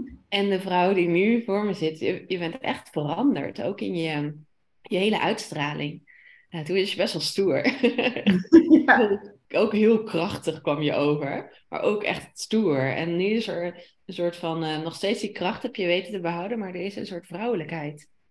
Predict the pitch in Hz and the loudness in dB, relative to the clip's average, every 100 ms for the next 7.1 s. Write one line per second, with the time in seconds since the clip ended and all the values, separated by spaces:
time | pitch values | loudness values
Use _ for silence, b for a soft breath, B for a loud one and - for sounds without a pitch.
0 | _ _ _ _ _ _ 170 160 160 160 | _ _ _ _ _ _ -14 -12 -14 -16
1 | 170 _ _ _ 185 175 - 247 196 170 | -18 _ _ _ -12 -10 -6 -6 -4 -6
2 | 165 - 180 185 269 170 139 147 147 - | -12 -18 -10 -4 -2 -2 -4 -8 -12 -20
3 | - _ _ - 160 147 151 151 _ _ | -20 _ _ -16 -12 -10 -12 -16 _ _
4 | - 190 180 - 214 208 147 147 143 143 | -8 -6 -2 0 0 0 -2 0 0 -2
5 | 139 147 139 139 170 - - - - - | -2 -2 -2 -4 -8 -10 -10 -10 -14 -14
6 | 294 202 185 180 180 170 160 165 165 139 | -12 -10 -8 -6 -8 -6 -6 -6 -8 -10